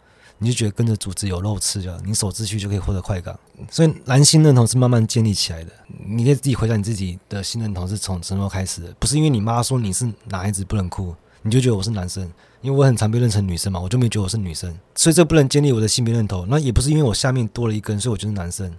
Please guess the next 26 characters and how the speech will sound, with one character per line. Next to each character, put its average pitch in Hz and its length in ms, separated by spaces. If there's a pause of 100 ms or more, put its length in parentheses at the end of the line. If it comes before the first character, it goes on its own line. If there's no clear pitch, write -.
(100)
因 151 80
为 160 60
男 131 160
根 139 140
是 143 80
受 127 220
谁 101 180
的 95 60
支 104 200
配？ 95 200
是 113 160
菲 - 240
勒 117 100
斯 113 160
的 101 60
支 101 220
配 95 180
嘛。 82 160 (280)
但 131 220 (100)
总 - 160
是 - 140
会 127 140
有 92 80
例 101 200
外 98 220
啊， - 100